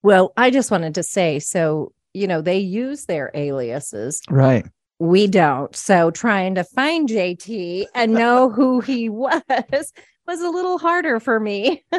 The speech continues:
Speaker 1: <laughs> but we found it.
Speaker 2: We tracked him down.
Speaker 1: I'm a sleuth.
Speaker 2: We, yeah,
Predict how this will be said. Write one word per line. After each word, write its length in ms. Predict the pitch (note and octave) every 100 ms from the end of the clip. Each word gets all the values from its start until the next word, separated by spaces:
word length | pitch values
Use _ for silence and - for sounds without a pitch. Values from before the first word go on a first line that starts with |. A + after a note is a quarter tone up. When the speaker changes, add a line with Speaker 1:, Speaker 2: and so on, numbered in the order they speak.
| -
Speaker 1:
<laughs> 260 | C#4+ D4+
but 140 | - G3+
we 120 | A#3+
found 320 | - G#3 E3
it. 120 | C#3+
Speaker 2:
We 80 | A#2+
tracked 360 | - B2 A#2 -
him 120 | B2
down. 180 | G#2+ G#2
Speaker 1:
I'm 160 | G3+
a 80 | G#3
sleuth. 440 | - A3 F#3 D3+ D#3+
Speaker 2:
We, 200 | A#2+ A#2
yeah, 360 | C4+ A2+ G2